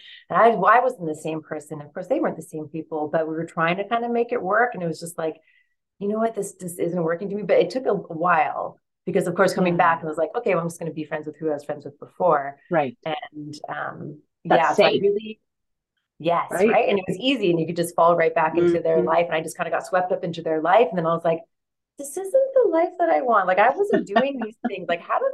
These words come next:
Speaker 1: I get back here, right? 'Cause it's so easy. And I really had to, yeah, I had to think about how I felt when I was with them. And if I was just like, "Oh, I, I,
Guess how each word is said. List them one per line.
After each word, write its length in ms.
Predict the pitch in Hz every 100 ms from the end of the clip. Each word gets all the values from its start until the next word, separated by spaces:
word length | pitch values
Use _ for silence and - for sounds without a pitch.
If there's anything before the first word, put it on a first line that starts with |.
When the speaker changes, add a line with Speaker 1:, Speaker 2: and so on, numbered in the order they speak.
| 523
Speaker 1:
I 40 | 466
get 80 | 403
back 260 | - 330 339
here, 180 | 214 160
right? 340 | 165 220 220
'Cause 120 | 220
it's 160 | 262 254
so 140 | 277
easy. 520 | 269 330 - 208 196 190 _ _ _
And 140 | 185 185
I 60 | 180
really 280 | 175 196 185
had 220 | 185 170 -
to, 380 | 170 151 151 151 _ _ _
yeah, 280 | 151 135 - -
I 60 |
had 120 | 175 185
to 80 |
think 180 | - 190
about 220 | 165 156
how 220 | - 170 165
I 160 | 170 175
felt 180 | 156
when 100 | 156 151
I 80 | 151
was 140 | 147
with 140 | 151 147 -
them. 360 | 139 135 135 _ _ _
And 140 | 170 175
if 100 | 175
I 100 | 165
was 160 | 165
just 240 | 165 160 -
like, 220 | 160 -
"Oh, 100 | 170 170
I, 160 | 156 -
I, 120 | 143